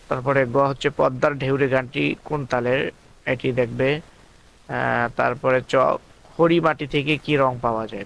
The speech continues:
খড়ি মাটি থেকে কি রং পাওয়া যায়। তারপরে সুন্দরবনের অন্যতম আকর্ষণ কি, তারপরে জীবনানন্দ দাশের জন্মভূমি কোথায়,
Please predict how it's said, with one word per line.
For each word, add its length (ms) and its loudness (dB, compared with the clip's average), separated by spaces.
খড়ি 220 -2
মাটি 300 -4
থেকে 260 -4
কি 180 -6
রং 220 -2
পাওয়া 240 0
যায়। 280 0
তারপরে 380 -2
সুন্দরবনের 640 0
অন্যতম 480 -2
আকর্ষণ 560 -2
কি, 400 -4
তারপরে 500 0
জীবনানন্দ 580 2
দাশের 440 -2
জন্মভূমি 580 -2
কোথায়, 540 -2